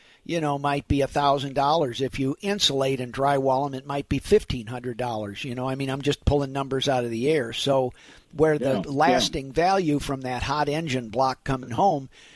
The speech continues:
Speaker 1: you now have a heated and insulated garage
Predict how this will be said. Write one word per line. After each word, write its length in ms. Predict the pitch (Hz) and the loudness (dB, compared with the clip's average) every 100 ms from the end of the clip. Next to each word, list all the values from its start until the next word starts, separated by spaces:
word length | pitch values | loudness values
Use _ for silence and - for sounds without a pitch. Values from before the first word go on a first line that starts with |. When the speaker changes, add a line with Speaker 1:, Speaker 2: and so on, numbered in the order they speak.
| - 147 | -14 -4
Speaker 1:
you 140 | 214 | 0
now 180 | 185 - | 0 2
have 240 | 143 147 | 2 2
a 60 | 123 | 2
heated 420 | - 208 196 160 | 2 2 2 2
and 140 | 147 | 0
insulated 600 | 165 190 143 147 147 135 | -2 -2 2 2 2 0
garage 580 | 123 127 156 160 143 - | -2 0 2 2 0 -4